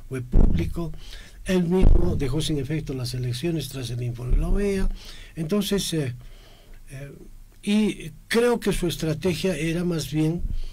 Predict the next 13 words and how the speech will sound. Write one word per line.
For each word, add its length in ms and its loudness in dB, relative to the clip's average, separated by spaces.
renunciar, 720 6
dejar 300 0
el 120 0
vacío, 280 -4
porque 220 -6
no 80 -4
solo 240 -4
fue 160 2
él, 80 0
sino 320 -4
toda 260 -2
su 140 -6
gente, 480 -6